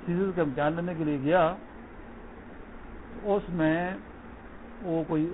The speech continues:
لیڈی ڈاکٹر تھی، اس نے انسان کے جذبات اور احساسات کے ساتھ جو ہارمون نکلتے ہیں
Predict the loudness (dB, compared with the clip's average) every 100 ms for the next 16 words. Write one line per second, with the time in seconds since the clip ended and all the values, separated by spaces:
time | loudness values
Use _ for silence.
0 | -2 0 4 4 4 0 0 -2 -2 -8
1 | -12 0 0 0 0 0 0 2 4 4
2 | 2 0 0 0 4 6 8 6 2 -2
3 | -2 4 4 4 0 2 2 2 4 6
4 | 6 4 -2 -2 4 4 4 4 2 2
5 | 2 4 4 2 0 -4